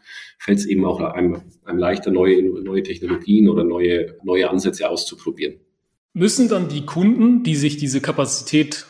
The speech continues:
Speaker 2: teilen, alle aus derselben Branche kommen? Also muss der eine Kunde jetzt ein Automobilzulieferer sein und der andere genauso? Oder siehst, siehst du da Möglichkeiten, dass man das auch flexibilisiert?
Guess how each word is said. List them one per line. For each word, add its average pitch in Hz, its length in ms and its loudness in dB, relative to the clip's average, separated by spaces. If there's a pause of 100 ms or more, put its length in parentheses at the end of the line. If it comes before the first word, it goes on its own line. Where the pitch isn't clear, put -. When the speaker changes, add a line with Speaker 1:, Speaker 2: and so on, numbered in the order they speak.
(300)
Speaker 2:
teilen, 180 640 -2
alle 151 640 2 (160)
aus 131 200 -6
derselben 127 380 0
Branche 165 400 0
kommen? 196 300 0
Also 120 260 -6 (400)
muss 143 260 0
der 127 240 0
eine 143 220 0
Kunde 151 340 0
jetzt 143 380 -2
ein 135 220 0
Automobilzulieferer 147 1000 -2
sein 143 220 0
und 135 140 -2
der 131 100 -2
andere 131 300 -2
genauso? 160 540 -2 (440)
Oder 143 360 -2
siehst, 156 380 -6
siehst 151 240 -6
du 160 40 -4
da 139 120 2
Möglichkeiten, 139 1000 0
dass 131 140 -6
man 131 100 -4
das 139 220 -2
auch 196 240 -2
flexibilisiert? 120 760 -4